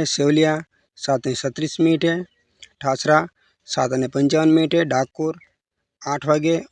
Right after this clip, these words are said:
ઉમરેઠ આઠ ને પંદર મિનિટે, સી ટી એમ અમદાવાદ નવ ને ત્રેવીસ મિનિટે, અમદાવાદ નવ ને ત્રીસ મિનિટે, પાલડી અમદાવાદ નવ અને પંચાવન મિનિટે, નહેરુનગર અમદાવાદ દસ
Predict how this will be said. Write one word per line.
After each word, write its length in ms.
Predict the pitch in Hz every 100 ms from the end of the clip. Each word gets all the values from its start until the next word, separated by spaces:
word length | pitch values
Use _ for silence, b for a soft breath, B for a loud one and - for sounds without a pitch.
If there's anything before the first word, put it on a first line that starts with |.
| -
ઉમરેઠ 460 | 139 143 165 - - _ _ _ _
આઠ 260 | 139 127 131
ને 140 | 131
પંદર 320 | 127 143 156
મિનિટે, 360 | 165 165 147 170 175 _
સી 260 | - 170
ટી 180 | 147 180
એમ 80 | 170
અમદાવાદ 440 | 165 147 135 117 110 _ b b b -
નવ 180 | 147 165
ને 100 | 165
ત્રેવીસ 360 | - 160 170 -
મિનિટે, 300 | 151 135 123
અમદાવાદ 520 | 120 143 160 143 120 - _
નવ 160 | 135 135
ને 120 | 139
ત્રીસ 280 | - 175 165
મિનિટે, 340 | 147 127 110 110 -
પાલડી 300 | 139 151 165 156
અમદાવાદ 380 | 139 123 117 117
નવ 200 | 131 135 139
અને 120 | 139
પંચાવન 480 | 151 151 151 160 160
મિનિટે, 300 | 160 156 165 - b b b b b 139
નહેરુનગર 560 | 139 151 170 175 170
અમદાવાદ 480 | 165 165 156 151 151
દસ 220 | 135 131